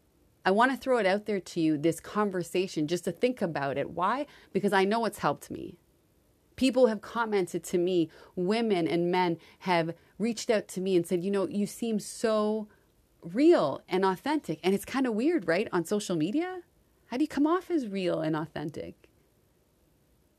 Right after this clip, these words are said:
Hmm? It's, it's this spirit. Somehow it communicates itself and people feel that, that, you know, you're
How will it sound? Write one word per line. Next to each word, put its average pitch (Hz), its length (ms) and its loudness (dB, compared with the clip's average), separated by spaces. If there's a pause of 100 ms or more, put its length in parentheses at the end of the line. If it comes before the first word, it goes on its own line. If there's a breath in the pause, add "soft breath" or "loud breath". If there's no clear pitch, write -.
(300)
Hmm? 285 100 6 (2500)
It's, - 300 -2
it's 226 200 -2
this 220 200 -4
spirit. 269 560 0
Somehow 233 440 0
it 202 120 2
communicates 214 680 -2
itself 208 480 -2 (360 soft breath)
and 185 140 2
people 220 280 0
feel 254 340 2
that, 156 360 -2
that, - 140 0
you 180 420 -2
know, 185 160 6
you're 185 260 0